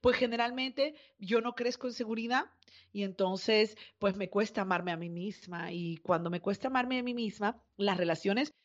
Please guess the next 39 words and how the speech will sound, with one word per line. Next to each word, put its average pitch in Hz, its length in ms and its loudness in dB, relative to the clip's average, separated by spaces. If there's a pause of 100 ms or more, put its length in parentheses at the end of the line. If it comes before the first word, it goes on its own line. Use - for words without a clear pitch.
(300)
dejan 277 260 6
de 285 100 0
ser 240 160 0
sanas 180 400 -8
por 208 200 -4
varios 277 200 0
motivos, 320 460 2
porque 202 540 -2
esto 240 280 -2
sucede. 214 520 0 (360)
O 190 120 4
yo 214 180 4
coloco 320 380 2
al 240 100 2
otro 277 300 0
por 208 160 -6
encima 220 420 -10
de 208 100 -6
mí 175 240 -8 (380)
y 196 160 -2
yo 185 120 4
posiciono, 254 640 2 (280)
el 190 220 0
otro 269 260 4
es 269 100 -4
maravilloso 208 840 -2 (260)
y 175 140 -6
yo 196 160 4
no 233 140 2
sirvo, 208 500 0 (260)
o 202 160 8
yo 208 240 2
coloco 233 640 2 (240)
al 190 160 2
otro 220 360 2
por 202 180 -2
debajo 175 280 0
de 185 100 -6
mí. 311 240 -4